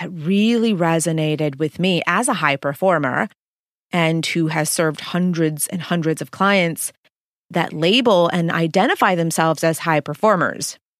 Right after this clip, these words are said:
And here it is. A high performer is simply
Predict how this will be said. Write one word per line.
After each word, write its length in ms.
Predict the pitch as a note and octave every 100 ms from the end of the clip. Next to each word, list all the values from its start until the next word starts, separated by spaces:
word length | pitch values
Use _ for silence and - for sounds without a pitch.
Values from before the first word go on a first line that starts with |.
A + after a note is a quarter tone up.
| -
And 160 | D#3
here 340 | D3 - D3+ D#3+
it 80 |
is. 380 | D3+ - - - - _ _ _ _ _
A 80 | F#3
high 360 | F3 G3+ E4+
performer 840 | A4 G3 - F3 F3 D#3 C#3+ - - _ _ _ _ _ _
is 160 | A3+ B3
simply 400 | - F4+ -